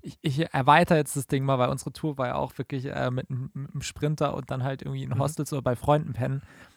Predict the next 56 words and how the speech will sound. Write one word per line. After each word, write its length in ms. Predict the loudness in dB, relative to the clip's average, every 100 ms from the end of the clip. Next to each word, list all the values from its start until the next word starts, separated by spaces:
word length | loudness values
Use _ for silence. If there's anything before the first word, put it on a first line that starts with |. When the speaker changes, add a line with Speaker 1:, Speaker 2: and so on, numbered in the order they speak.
| -8
Speaker 1:
Ich 160 | 0 2
würd 100 | 2
tatsächlich 400 | 0 -2 -2 -2
gerne 240 | -2 0
mal 120 | -2
in 100 | -4
einem, 160 | -6 -6
in 120 | -6 -4
einem 80 |
Bus 280 | -2 -4 -4 -12 -6
Speaker 2:
Oh. 40 |
Speaker 1:
schlafen. 400 | 0 0 -2 -8 -10 _ -6
Also 220 | -4 -2
in 100 | -2
einem 220 | -2 -2
wirklich 220 | -2 -4
Tourbus. 600 | -4 0 0 2 0 0
Speaker 2:
Ja. 140 | -8 -10 _ _ _ _ _ _ _ _ -8
Speaker 1:
Äh, 160 | -8
ich 140 | -8 -10
würd 120 | -10 _ -2
das 160 | 0
einfach 180 | 2 0
mal 140 | 0 -2
gern 200 | -4 -4
wissen, 240 | -6 -6
wie 80 | -4
das 140 | -4
ist. 240 | -4 -6 -6 _ _
Wenn 80 | -4
Speaker 2:
Ja. 40 | -2
Speaker 1:
du 60 |
wirklich 200 | -4 -6
immer 240 | -2 2 2
aus 140 | 0
dem 80 | -2
Bus 200 | -2 0
aussteigst 460 | 2 2 2 -2 -2
und 40 |
plötzlich 240 | -4 -4 -6
bist 180 | -6 -4
du 40 |
in 60 | -2
einer 60 |
anderen 180 | -2 -4
Stadt. 300 | -2 -4 -4 -8 -10
Sowas 300 | -4 -2 -2
stell 120 | -4
ich 80 | -4
mir 60 | -2
Speaker 2:
Ja, 100 | 0
Speaker 1:
mega 240 | 2 2
Speaker 2:
Mann. 80 | 0
Speaker 1:
vor. 240 | -2 -4 -6 _
Speaker 2:
Ja, 180 | -10 -8
Mann. 180 | -8